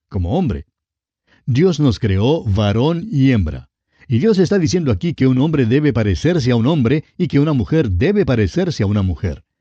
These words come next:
Tenemos muchas dificultades hoy en día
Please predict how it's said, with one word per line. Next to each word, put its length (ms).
Tenemos 360
muchas 360
dificultades 760
hoy 120
en 100
día 260